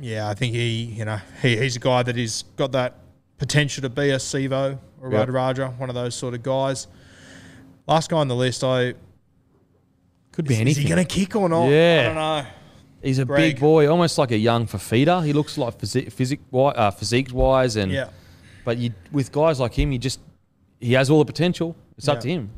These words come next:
Speaker 1: Well, the, mate, the Cowboys were devastated when he
Speaker 2: Yeah.
Speaker 1: left, and I don't know, ju-, he's
Speaker 2: Was he injured last year?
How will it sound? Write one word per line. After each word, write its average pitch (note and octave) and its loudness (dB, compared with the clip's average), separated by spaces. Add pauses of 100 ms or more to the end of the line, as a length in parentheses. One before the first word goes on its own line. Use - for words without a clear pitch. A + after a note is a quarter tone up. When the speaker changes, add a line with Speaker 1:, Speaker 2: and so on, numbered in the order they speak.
(100)
Speaker 1:
Well, C#3 -6
the, D3 -6
mate, C3 -6
the B2 -8
Cowboys D#3+ 0
were G#2+ -10
devastated G#2 -10
when G2+ -12
he G#2+ -4
Speaker 2:
Yeah. F#2 2
Speaker 1:
left, A2 -8
and A#2 -8 (400)
I C3+ 0
don't C#3 4
know, C#3 0
ju-, C3 -10
he's C3+ -4
Speaker 2:
Was C3+ 2
he D3+ 2
injured F3+ 2
last F#3 -2
year? B3 -2